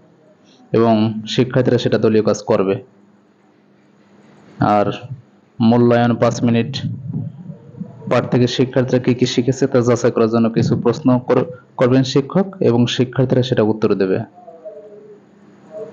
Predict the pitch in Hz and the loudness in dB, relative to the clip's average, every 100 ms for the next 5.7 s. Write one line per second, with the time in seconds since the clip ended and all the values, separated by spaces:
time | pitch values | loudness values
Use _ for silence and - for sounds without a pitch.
0 | - 117 110 113 110 113 113 147 - - | -4 -2 0 2 2 2 2 0 -2 -2
1 | 123 123 127 127 123 123 127 139 143 - | 0 2 2 2 2 4 4 2 -2 -8
2 | - 117 113 110 117 110 - 120 117 117 | -4 0 2 2 2 0 -2 -2 0 0
3 | 113 117 113 113 113 113 113 - - 117 | 0 0 2 2 2 0 -2 -4 -2 -2
4 | 113 123 127 170 147 123 117 120 113 113 | 0 2 2 2 2 0 2 2 2 2
5 | 110 107 107 104 110 104 104 | 2 2 2 0 -2 -2 -2